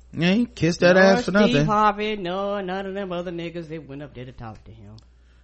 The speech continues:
Speaker 1: Kiss that ass for nothing. Uh, of course, um,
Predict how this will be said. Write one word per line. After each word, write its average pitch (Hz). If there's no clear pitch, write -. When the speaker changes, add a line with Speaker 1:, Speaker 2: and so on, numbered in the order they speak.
Speaker 1:
Kiss 117
that 131
ass 147
for 156
nothing. 135
Uh, 135
of 131
course, 170
um, 135